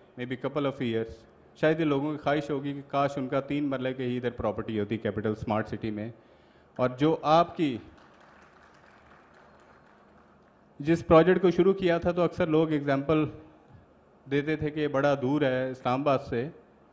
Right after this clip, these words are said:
आज से दो साल बाद इंशाल्लाह इस्लामाबाद वाले कैपिटल स्मार्ट सिटी आया करेंगे, हमें उधर जाने की जरूरत नहीं पड़ेगी।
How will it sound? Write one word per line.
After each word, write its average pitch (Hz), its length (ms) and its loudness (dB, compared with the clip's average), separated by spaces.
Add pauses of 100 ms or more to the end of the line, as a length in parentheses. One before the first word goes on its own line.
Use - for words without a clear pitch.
(220)
आज 151 160 4
से 185 180 0
दो 156 240 4
साल 175 220 2
बाद 156 440 4
इंशाल्लाह 156 440 0
इस्लामाबाद 165 500 2
वाले 151 220 2
कैपिटल 143 340 0
स्मार्ट 123 300 0
सिटी 127 220 -2
आया 120 160 2
करेंगे, 135 340 -4
हमें 139 200 -2
उधर 147 180 -2
जाने 131 240 -2
की 127 80 -2
जरूरत 117 260 -2
नहीं 113 100 0
पड़ेगी। 95 420 -4